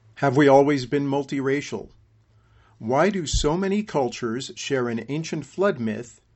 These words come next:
with some of these myths sharing similar plots and characters?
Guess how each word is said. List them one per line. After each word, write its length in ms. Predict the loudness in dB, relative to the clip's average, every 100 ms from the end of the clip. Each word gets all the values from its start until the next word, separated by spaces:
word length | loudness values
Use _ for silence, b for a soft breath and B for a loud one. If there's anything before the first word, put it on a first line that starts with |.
| _ _ -4
with 200 | -4 -4
some 240 | -2 0
of 120 | -2 -2
these 240 | -4 -4
myths 640 | -2 -2 -2 -6 -14 -16 _ _
sharing 520 | -18 -4 0 0 0
similar 440 | -4 -4 -2 0 -2
plots 440 | -2 -4 -4 -6
and 140 | -12 -4
characters? 720 | 0 0 -2 -8 -14 -16 -16